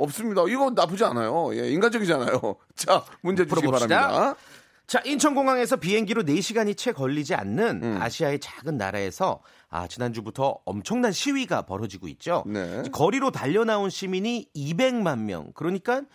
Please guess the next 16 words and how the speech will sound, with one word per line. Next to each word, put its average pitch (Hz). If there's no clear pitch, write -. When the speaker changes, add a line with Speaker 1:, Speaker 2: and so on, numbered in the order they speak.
Speaker 2:
시민 277
열 139
명 277
가운데 240
세 269
명이 285
거리로 117
Speaker 1:
어, 110
Speaker 2:
나와서 98
Speaker 1:
진짜 123
뭐. 127
Speaker 2:
이 -
중국으로 233
범죄인을 202
인도하는 202
법안에 143